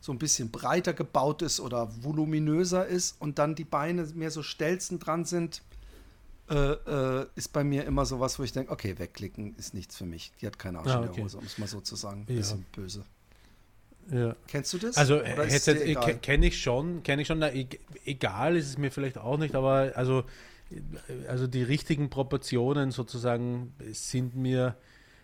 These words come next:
Speaker 2: jetzt auf keinen Fall so wichtig, dass sie es in meine Top drei auch nur annähernd schaffen würden.
Speaker 1: Aber
Speaker 2: Ja.
Speaker 1: Proportionen, also zum Beispiel Brüste bin ich gar nicht so, so, also ein, ein schönes Gesicht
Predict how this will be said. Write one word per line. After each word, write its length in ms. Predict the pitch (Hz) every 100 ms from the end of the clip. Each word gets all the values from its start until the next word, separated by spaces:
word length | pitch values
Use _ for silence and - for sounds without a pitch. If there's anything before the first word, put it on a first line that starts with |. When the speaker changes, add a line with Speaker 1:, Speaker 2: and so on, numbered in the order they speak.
| - -
Speaker 2:
jetzt 260 | 135 127 -
auf 160 | 139
keinen 400 | - 117 139 165
Fall 300 | 151 143 131
so 540 | 127 - - 170 226 180
wichtig, 360 | 180 - 156
dass 160 | 147 117
sie 60 | 135
es 100 | 117
in 120 | 127
meine 260 | 117 120 -
Top 260 | 123 -
drei 340 | - 110 117 117
auch 100 | 104
nur 140 | 117
annähernd 420 | 107 117 110 101
schaffen 340 | - 98 104 92
würden. 260 | 92 - 107 - - - - - - - - - -
Speaker 1:
Aber 140 | 180
Speaker 2:
Ja. 20 | 208
Speaker 1:
Proportionen, 680 | - 190 202 - 175 226 262
also 160 | 165
zum 160 | 175 190
Beispiel 220 | 170 175
Brüste 340 | - 175 - 170
bin 180 | 165
ich 120 | 160 -
gar 160 | 127
nicht 160 | 131 117
so, 340 | - 127 117
so, 320 | - 131 117 117
also 340 | 117 143 131 - 156 156
ein, 80 | 143
ein 160 | 127 139
schönes 360 | - 170 165
Gesicht 480 | - 135 202 - -